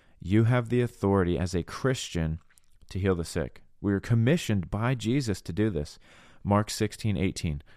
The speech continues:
"Lay hands on the sick and they shall recover." Uh, "The prayer of faith will save the sick and the Lord will raise them up." Uh, Matthew ten eight, "Heal the sick, cleanse the lepers, raise the dead, cast out demons."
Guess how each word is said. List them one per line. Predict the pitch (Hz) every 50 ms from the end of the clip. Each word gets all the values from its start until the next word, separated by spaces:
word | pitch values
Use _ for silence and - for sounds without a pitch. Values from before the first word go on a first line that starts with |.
| - -
"Lay | - 85 92 101 107 107
hands | 101 110 104 104 101 92 104
on | 92 87
the | 85
sick | - - - 104 101 98 - -
and | 92 90 85
they | 80 82
shall | - - - 92 92 90 87
recover." | 87 85 78 - - 92 85 82 78 71 - - - - - - - -
Uh, | - 85 80
"The | 73 73 -
prayer | - - - 113 110 110 110
of | 107 101
faith | - - 110 107 104 98 - -
will | 87 85
save | - - - 101 104 95 87
the | 95
sick | 92 - - 107 98 92 -
and | 92 87
the | 82
Lord | 80 87 92 98 101 98
will | 95 90
raise | 85 92 92 95 90 -
them | - 90 90
up." | 87 85 - - - - - - - - - - -
Uh, | - 98 95 92
Matthew | 95 98 101 110 - - 113 107 98
ten | - - 120 113 113 110 -
eight, | - 104 98 - -
"Heal | - - 120 117 117 110
the | 107 101
sick, | - - 107 95 90 - -
cleanse | - - 113 113 117 113 113
the | 104
lepers, | 101 98 92 - - 85 82 80 78 82
raise | 95 98 107 113 113 107
the | 107 104
dead, | 90 98 92 87 78 76 - - - - - - -
cast | - 113 110 117 - - 110
out | 101 90 80
demons." | 78 95 95 90 87 85 80 80 - -